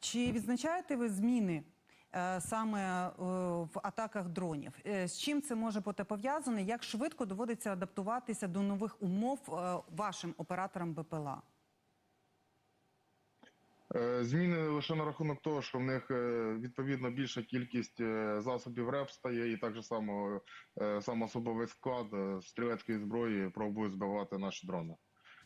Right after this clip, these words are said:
Speaker 2: Оце от, відповідно, які от зміни. Ну, питаємося, е, відповідно, сразу же, е, бачити зону, яку покриває реп, і пробувати її обминати.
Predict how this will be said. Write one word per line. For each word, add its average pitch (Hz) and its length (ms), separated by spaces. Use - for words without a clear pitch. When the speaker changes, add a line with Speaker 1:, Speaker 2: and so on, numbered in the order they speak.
Speaker 2:
Оце 98 220
от, 107 200
відповідно, 101 540
які 98 220
от 98 140
зміни. 90 360
Ну, 143 440
питаємося, 190 440
е, 123 540
відповідно, 127 760
сразу 135 320
же, 113 240
е, 101 260
бачити 127 420
зону, 123 460
яку 117 240
покриває 120 500
реп, 139 220
і 98 440
пробувати 120 440
її 104 320
обминати. 104 480